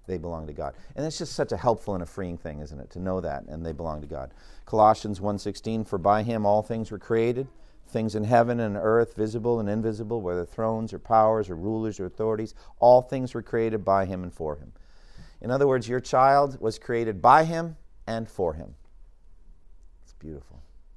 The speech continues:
And, uh, just to be able to get that across to your son or daughter, you were created by God and you were created for God, for God's pleasure, for God's glory, for God to do what he wants with you, to command you, to send you where he wants to send you, et cetera.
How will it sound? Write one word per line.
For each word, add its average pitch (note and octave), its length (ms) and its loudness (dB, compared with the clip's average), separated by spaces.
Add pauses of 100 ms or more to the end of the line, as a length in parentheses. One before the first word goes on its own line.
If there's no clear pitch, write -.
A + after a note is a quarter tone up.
(720)
And, G2 240 -6
uh, G#2+ 140 -4
just G#2 320 -6
to B2+ 40 -6
be C3 100 0
able B2+ 120 2
to G#2+ 60 -2
get A#2 220 -2
that B2+ 220 0
across A2 460 0
to - 120 -10
your F#2 120 -4
son A2+ 240 -8
or B2 60 -6
daughter, E2+ 360 -2 (380)
you A2+ 200 -4
were D#3 120 -2
created G2 360 -2
by A2 220 4
God A#2+ 280 0
and F#2 120 -6
you E2+ 60 -4
were E2+ 80 -4
created F#2 300 -6
for E2 260 -6
God, C2+ 260 -8
for - 100 -12
God's E2 320 -4 (360)
pleasure, C3+ 600 -6
for E2 120 -12
God's D2 340 -8
glory, A2+ 440 -4
for E2+ 180 -12
God D2+ 380 -6 (100)
to - 140 -14
do F2 200 -8
what F2+ 100 -6
he E2+ 60 -6
wants F#2 340 -8
with A2+ 240 -8 (180)
you, B2+ 260 -8 (520)
to - 100 -14
command A2 500 -4
you, A#2+ 220 -6
to F#2 100 -8
send G#2 320 -6
you A#2 100 -4
where A2 160 0
he A2 120 -6
wants G#2+ 240 -6
to - 80 -16
send G#2 260 -8
you, G2+ 100 -8
et - 120 -14
cetera. C#2+ 260 -10